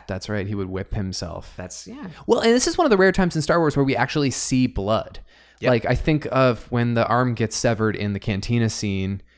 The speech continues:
Speaker 2: Mm-hmm.
Speaker 1: which is a mistake now because the lightsaber didn't cauterize a wound.
Speaker 2: Mm.
Speaker 1: Um, and
Speaker 2: But you can always say the fact that it's Ponda Baba's arm because he's an alien. How do you know that the blood flow does not, is
Speaker 1: Oh,
Speaker 2: not
Speaker 1: that's
Speaker 2: consistent
Speaker 1: true.
Speaker 2: with the human?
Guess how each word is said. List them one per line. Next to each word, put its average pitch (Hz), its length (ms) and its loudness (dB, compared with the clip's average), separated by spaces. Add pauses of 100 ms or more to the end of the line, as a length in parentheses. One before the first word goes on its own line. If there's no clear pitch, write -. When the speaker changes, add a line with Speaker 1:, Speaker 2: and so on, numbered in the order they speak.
(100)
Speaker 2:
Mm-hmm. 92 180 -6
Speaker 1:
which 113 160 -2
is 110 160 -2
a 107 40 0
mistake 107 460 0
now 95 220 0
because 95 300 -4
the 92 100 -8
lightsaber 98 500 -4
didn't 95 200 -4
cauterize 90 400 -2
a - 20 -8
wound. 90 400 -6
Speaker 2:
Mm. 87 420 -12
Speaker 1:
Um, 92 460 -2
and 101 280 -2
Speaker 2:
But 120 220 -2
you 110 120 -10
can 113 100 -6
always 104 240 -6
say 101 120 -6
the 95 80 -12
fact 92 200 -4
that 90 80 -16
it's - 100 -20
Ponda 90 280 -6
Baba's 87 320 -4
arm 82 260 -10 (340)
because 95 240 -16
he's 90 160 -12
an 87 80 -10
alien. 90 400 -8
How 85 140 -14
do 87 80 -10
you 87 60 -8
know 85 180 -8
that 80 240 -14
the 80 340 -10
blood 82 240 -8
flow 80 240 -10
does 80 200 -14
not, 80 280 -14 (380)
is 95 100 -10
Speaker 1:
Oh, 120 120 0
Speaker 2:
not 113 60 0
Speaker 1:
that's 98 120 -10
Speaker 2:
consistent 92 280 -12 (100)
Speaker 1:
true. 98 80 -2
Speaker 2:
with 87 100 -10
the - 80 -18
human? 80 320 -16